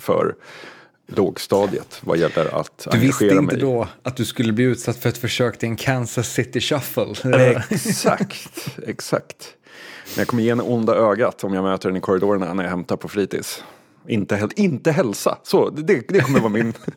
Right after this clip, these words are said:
Speaker 1: <laughs> det kommer vara min reaktion på det här, att jag inte hälsar på henne.
Speaker 2: Att det var här du hamnade ändå. Det, <laughs> ge onda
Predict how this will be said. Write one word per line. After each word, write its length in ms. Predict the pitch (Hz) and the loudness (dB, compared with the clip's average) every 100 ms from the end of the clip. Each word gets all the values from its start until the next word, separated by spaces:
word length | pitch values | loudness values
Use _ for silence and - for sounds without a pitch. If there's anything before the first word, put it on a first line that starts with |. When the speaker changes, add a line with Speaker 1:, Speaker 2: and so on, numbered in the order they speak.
| - 294 | -4 -4
Speaker 1:
<laughs> 380 | - - 220 | -2 -4 -2
det 80 | 196 | 0
kommer 220 | - 175 123 | 2 2 2
vara 100 | 113 | 2
min 140 | 110 | 2
reaktion 320 | 107 120 151 | 2 2 0
på 80 | 113 | 2
det 60 | 95 | 2
här, 80 | 95 | 4
att 100 | 101 | 2
jag 100 | - | 0
inte 440 | 165 113 92 - 117 | -2 -2 -2 0 0
hälsar 380 | 113 85 - | 0 -2 -4
på 140 | - 92 | -2 -4
henne. 120 | 80 - - - - - - - - - _ _ - | -4 -8 -16 -16 -16 -16 -16 -18 -20 -20 _ _ -4
Speaker 2:
Att 100 | 123 | 0
det 60 | 117 | 2
var 100 | 147 | 2
här 220 | 160 175 | 2 2
du 100 | 151 | 2
hamnade 420 | 143 135 147 180 | 2 0 -2 0
ändå. 280 | 117 98 95 - - _ _ | -2 -4 -8 -14 -20 _ _
Det, 280 | - 143 180 - 214 190 | 0 2 2 0 0 0
<laughs> 360 | 170 180 180 151 | 2 2 2 0
ge 140 | 143 | 0
onda 300 | 160 143 | 2 2